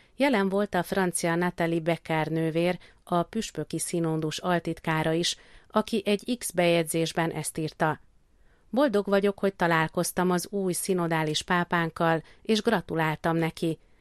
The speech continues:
aki most visszatért az épületünkbe, ahol lakott." Egy Mikéla nevű kislány félénken odament a pápához, hogy áldását és aláírását kérje egy bibliára.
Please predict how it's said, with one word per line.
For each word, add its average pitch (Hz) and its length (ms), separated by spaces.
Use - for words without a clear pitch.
aki 165 260
most 156 260
visszatért 170 640
az 156 140
épületünkbe, 165 880
ahol 220 300
lakott." 147 600
Egy 208 180
Mikéla 190 420
nevű 170 220
kislány 175 520
félénken 160 580
odament 165 480
a 156 60
pápához, 175 680
hogy 208 200
áldását 156 840
és 220 240
aláírását 156 840
kérje 170 320
egy 170 120
bibliára. 156 680